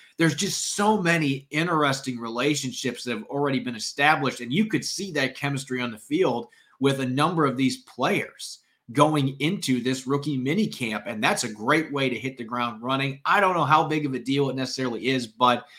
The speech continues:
it just seems more noticeable this year.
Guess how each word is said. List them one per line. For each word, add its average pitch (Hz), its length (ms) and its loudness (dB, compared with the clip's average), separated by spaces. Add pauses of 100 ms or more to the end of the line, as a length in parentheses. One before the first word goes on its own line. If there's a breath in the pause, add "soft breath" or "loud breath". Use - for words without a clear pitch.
(140 loud breath)
it 139 160 2
just - 360 2
seems 151 360 0
more 131 260 0
noticeable 120 720 0
this 117 260 -6
year. 120 420 2